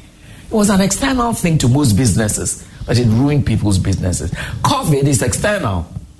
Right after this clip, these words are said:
and it has ruined people's businesses, you know. So there are times when certain things will come from outside of you, things you cannot control,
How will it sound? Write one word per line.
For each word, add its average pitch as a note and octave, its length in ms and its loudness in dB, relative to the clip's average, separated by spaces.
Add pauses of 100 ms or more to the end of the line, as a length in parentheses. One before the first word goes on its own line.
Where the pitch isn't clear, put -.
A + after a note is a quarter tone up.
(300)
and E3+ 100 2
it E3+ 80 4
has D3 240 2
ruined F#3 220 0
people's C#3+ 340 2
businesses, G2+ 840 -2 (460)
you B2+ 140 4
know. A2 260 0 (320)
So G3 140 0
there F#3+ 140 2
are F#3+ 40 -4
times D4+ 340 0
when F3 400 0 (380)
certain G#3+ 400 2
things F3+ 300 2
will B2+ 80 0
come E3 240 2
from B2+ 280 0 (120)
outside F3 440 0
of B2 160 2
you, C#3 120 4
things G3 300 0
you B2+ 100 2
cannot D3+ 380 -2
control, A2 600 -2